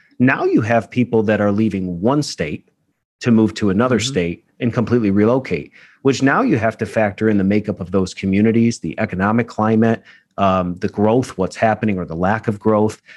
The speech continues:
Speaker 1: So that's gonna affect too, the fact that the housing market is a market. So just like the stock market, you have a consumer on the other side that's willing to pay X for something that you're willing to sell. So when you're talking about comps and you're talking about, will prices come back down?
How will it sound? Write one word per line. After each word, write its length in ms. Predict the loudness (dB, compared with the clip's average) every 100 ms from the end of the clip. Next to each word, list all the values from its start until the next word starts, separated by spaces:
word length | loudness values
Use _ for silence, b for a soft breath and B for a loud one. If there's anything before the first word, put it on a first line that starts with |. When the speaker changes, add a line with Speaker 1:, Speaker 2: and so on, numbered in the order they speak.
| B
Speaker 1:
So 160 | -2
that's 380 | 0 2 0 -2
gonna 240 | -2 0 0
affect 400 | -2 -2 -2 -4
too, 260 | 0 0
the 80 | 0
fact 420 | -6 -6 -6 -2
that 260 | 0 0 0
the 60 |
housing 380 | -2 -2 0 0
market 420 | 0 0 0 -2 -2
is 140 | 0
a 40 | 0
market. 460 | 0 -2 -6 -10 _
So 180 | -4 -2
just 260 | 0 0
like 140 | 0 -2
the 80 | -2
stock 300 | -2 -2 0
market, 360 | -2 0 -4 B B B B
you 120 | 2 2
have 180 | 2
a 40 | 0
consumer 500 | -4 -2 0 2 2
on 80 | 2
the 140 | 2
other 140 | 0
side 260 | 0 0 2
that's 200 | 0 -2
willing 200 | -2 -2
to 80 | -2
pay 260 | -4 -4 -2
X 240 | -2 -4 -6
for 140 | -6
something 320 | -2 -2 0
that 180 | 0 0
you're 80 | -2
willing 300 | 0 0 -2
to 140 | -8
sell. 440 | -4 0 0 -2 -8 B B
So 180 | B 0
when 120 | 2
you're 100 | 2
talking 300 | 2 0 0
about 280 | 0 0 -2
comps 420 | -4 -4 -4 -4
and 60 | -4
you're 100 | -4
talking 400 | -2 -2 0 0
about, 300 | 0 0 0
will 100 | -4
prices 440 | -2 -2 -2 -6
come 220 | -6 -2 0
back 260 | 0 0
down? 340 | 0 0 -2